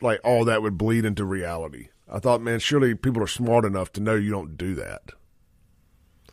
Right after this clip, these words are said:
Man. Put a dollar in the clay was wrong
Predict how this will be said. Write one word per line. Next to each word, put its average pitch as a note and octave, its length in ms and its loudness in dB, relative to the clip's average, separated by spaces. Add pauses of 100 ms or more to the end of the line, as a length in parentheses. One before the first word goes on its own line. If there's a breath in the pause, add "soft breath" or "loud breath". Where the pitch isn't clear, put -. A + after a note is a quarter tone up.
(400)
Man. A2+ 380 2 (1800 soft breath)
Put F3 240 4
a G2 260 2
dollar C#3 460 6
in G#2 200 -2
the D#2 80 -6
clay C#3 640 2
was D2+ 180 -8
wrong A2 640 0